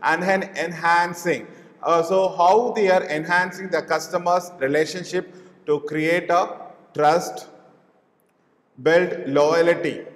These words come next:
and then they are the ultimate growth for the organization.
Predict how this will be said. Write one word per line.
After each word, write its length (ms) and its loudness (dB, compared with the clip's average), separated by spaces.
and 240 2
then 400 0
they 120 4
are 140 4
the 220 2
ultimate 580 0
growth 320 2
for 140 4
the 400 0
organization. 880 2